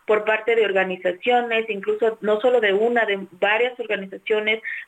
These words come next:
que están trabajando jurídicamente en los casos,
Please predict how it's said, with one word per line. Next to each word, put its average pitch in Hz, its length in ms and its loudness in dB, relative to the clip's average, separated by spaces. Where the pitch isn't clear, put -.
que 214 80 0
están 233 300 0
trabajando 214 540 0
jurídicamente 196 720 0
en 196 100 -2
los 180 120 -6
casos, 202 340 -2